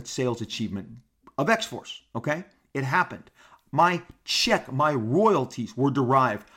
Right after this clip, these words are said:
from five million sales. Then it became, well, those didn't all make it home to, to, to, to people's, you know,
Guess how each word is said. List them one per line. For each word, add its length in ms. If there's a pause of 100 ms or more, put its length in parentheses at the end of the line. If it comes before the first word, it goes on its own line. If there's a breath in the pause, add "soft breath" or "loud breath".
(140 soft breath)
from 200
five 280
million 320
sales. 460 (640 soft breath)
Then 240
it 100
became, 540 (220 loud breath)
well, 160
those 220
didn't 240
all 120
make 200
it 80
home 260
to, 100 (340)
to, 100
to, 180
to 140
people's, 500 (1000)
you 100
know, 240